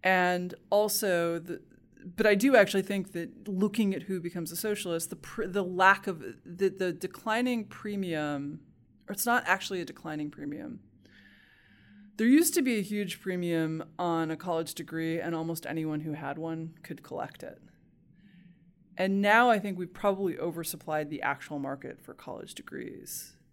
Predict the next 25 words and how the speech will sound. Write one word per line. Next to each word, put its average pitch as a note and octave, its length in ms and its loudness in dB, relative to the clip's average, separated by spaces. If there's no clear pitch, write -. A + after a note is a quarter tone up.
And F#3 160 -4
so F3+ 600 2
what F3+ 380 0
has F#3+ 160 -6
happened G#3 440 2
in F3 80 -4
that E3 120 0
market D#3 300 -4
is D3 80 -8
a D3 40 -10
couple D#3 360 -8
of D3+ 100 -10
things. - 480 -12
Is F3+ 140 -10
first G3+ 320 -2
of G3+ 80 -6
all, E3+ 420 4
we've, E3+ 220 -6
we've E3+ 220 -4
had F3+ 240 2
more E3+ 260 0
and F#3+ 80 -2
more E3+ 140 -2
people D#3+ 320 -6
chasing D3+ 720 -4